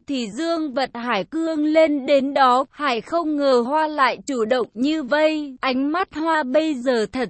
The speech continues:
dâm đãng làm hỉa cứng người kìa.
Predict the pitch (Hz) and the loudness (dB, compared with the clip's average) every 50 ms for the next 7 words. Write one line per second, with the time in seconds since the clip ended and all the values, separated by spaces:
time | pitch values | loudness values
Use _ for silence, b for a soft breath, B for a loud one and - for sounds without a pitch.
0 | - - - 240 320 320 320 302 302 285 240 190 240 262 247 - - 294 349 339 | -8 -10 -4 0 2 2 2 2 -2 -4 -6 -4 -2 0 0 0 -2 -4 -2 0
1 | 311 269 254 226 233 240 254 202 165 151 143 - _ 254 262 247 226 254 277 294 | 2 2 2 0 0 0 0 -2 -2 -4 -6 -10 _ -4 -4 -2 -2 -2 -4 -4
2 | 302 294 285 269 247 233 202 - - 269 262 226 220 208 185 | -2 0 2 2 2 2 0 -4 -4 -2 -2 -2 -2 -4 -8